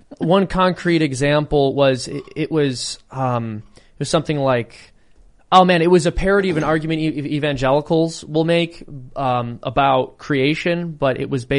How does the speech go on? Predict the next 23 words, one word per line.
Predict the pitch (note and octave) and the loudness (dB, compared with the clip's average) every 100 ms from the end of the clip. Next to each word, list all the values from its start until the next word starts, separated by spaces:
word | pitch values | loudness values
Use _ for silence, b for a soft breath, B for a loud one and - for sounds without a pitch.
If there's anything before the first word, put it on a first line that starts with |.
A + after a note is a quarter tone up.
| C#3+ | -2
it | |
was | C#3+ | -2
something | - D3 D3 | -4 -2 -2
like | C3+ B B B - | -2 B B B -2
Don | E3+ E3+ | 2 4
Lemon | E3 D#3 D#3 D3+ C#3 | 2 0 0 -2 -4
said | - D3 C#3+ C3 | -2 0 0 0
that, | B2+ C3+ C3 B2+ | 0 2 2 0
um, | C3+ B2 B2 | -2 -2 -4
proof | - D#3+ D#3+ - | -4 -2 -2 0
that | D#3 C#3+ | -2 -2
collusion | - C#3+ D3 C3+ C3+ A#2+ | -4 -4 -2 -2 -6 -4
didn't | C3+ B2 | -6 -4
happen | B2 B2+ B2 B2 A#2+ | -4 -4 -2 -4 -2
was, | A#2+ A#2 A2 | -2 -2 -4
like, | A#2+ A#2+ | -6 -6
made | B2 A#2 A2 | -4 -4 -4
to | |
test | A2 A#2 - A2+ | -4 -4 -2 -4
our | G#2 | -4
faith | - A2 F#2 A#2 | -4 -4 -4 -6
or | |
so, | G#2+ D#3+ | -2 -2